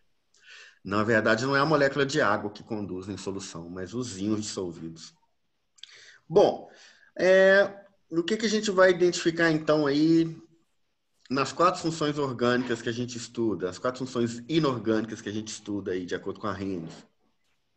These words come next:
que são ácidos, bases, sais e óxidos. Acidez, basicidade, que é o quê? P H, né? Acidez é P H,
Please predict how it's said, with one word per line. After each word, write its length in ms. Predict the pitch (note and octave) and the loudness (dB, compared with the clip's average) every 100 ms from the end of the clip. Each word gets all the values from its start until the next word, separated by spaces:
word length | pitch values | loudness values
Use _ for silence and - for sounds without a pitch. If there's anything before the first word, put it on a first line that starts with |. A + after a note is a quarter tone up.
| _ _ - - - - - | _ _ -20 -20 -20 -20 -20
que 60 | - | -6
são 180 | G2+ A2 | 0 2
ácidos, 320 | A#2+ A#2 G2 | 2 -2 -2
bases, 340 | G#2+ A2 A2 | 2 2 2
sais 280 | A2+ A2 A2 | 0 0 2
e 40 | |
óxidos. 540 | G#2+ E2 - - - - - | -2 -2 -6 -14 -20 -20 -8
Acidez, 840 | A2 A2 - F3 D#3+ C3+ B2 - - _ _ _ _ | -2 -2 -2 2 4 4 -2 -10 -18 _ _ _ _
basicidade, 1040 | A2 A2 G#2+ A2+ C#3+ C3+ B2 A#2 A2 - - | -2 -2 -2 -6 -4 2 4 4 0 -8 -6
que 140 | A#2 | 2
é 80 | G#2 | 4
o 100 | G#2+ | 4
quê? 140 | - E2 | 0 -2
P 200 | - A2+ | 2 4
H, 420 | F#2 F2 G2 D3+ | 2 0 0 0
né? 360 | C3+ D3+ A3 - - - - - - - _ _ _ _ _ _ - | -2 -4 -6 -16 -20 -20 -18 -14 -14 -16 _ _ _ _ _ _ -6
Acidez 560 | G2+ A#2+ F#2+ G2 G2+ | -4 -4 -2 -2 0
é 80 | G2+ | -2
P 260 | G2+ G2+ G#2 | 0 0 2
H, 440 | G2+ G2+ C3 | 2 2 0